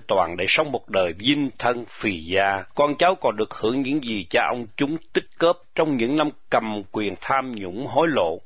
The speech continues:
Chúng mặc kệ bọn dân đen có ra sao, đất nước có thế nào. Chúng tin rằng ai vào đây mà truy cứu, điều tra được khi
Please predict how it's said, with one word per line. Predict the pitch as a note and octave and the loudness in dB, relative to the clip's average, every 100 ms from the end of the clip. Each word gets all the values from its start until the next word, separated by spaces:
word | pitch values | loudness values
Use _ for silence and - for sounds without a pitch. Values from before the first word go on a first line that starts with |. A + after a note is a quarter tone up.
| - - _ _ - | -16 -20 _ _ -4
Chúng | C3 C3 E3 B2 G2+ | -2 0 -2 -2 -2
mặc | A2 - - | -2 -4 -6
kệ | - F#2+ G2+ | 0 2 2
bọn | G#2 F2+ F2+ A#2+ | 2 0 0 -2
dân | B2+ B2 | -2 2
đen | A#2+ A2 G2+ | 2 0 -4
có | B2+ C#3 | 0 2
ra | C3 G#2 | 4 4
sao, | - A2+ G2+ F#2 - | 4 4 2 0 -6
đất | B2+ E3 | -4 -2
nước | E3 F#3+ G3 | 2 2 2
có | - F#3 | 0 0
thế | F3 G3+ | 4 2
nào. | F3+ G#2+ E2 - - - - | 2 0 -2 -6 -16 -18 -4
Chúng | - B2+ E3 | 0 0 0
tin | D#3 C3 | 0 0
rằng | G2+ G#2+ F2+ - | 0 0 0 -4
ai | - D3 E3 F3 F3 | -2 0 0 0 -2
vào | B2 G2 F2+ | 2 0 2
đây | A2 C3 | 2 2
mà | A2 - - | 0 -6 0
truy | C#3 B2 - | 0 0 0
cứu, | C#3+ D#3 - - | 0 0 -2 -2
điều | B2 G#2+ | 0 2
tra | B2+ B2 | 2 0
được | G#2 F#2+ - | 0 -4 -4
khi | C3+ | -4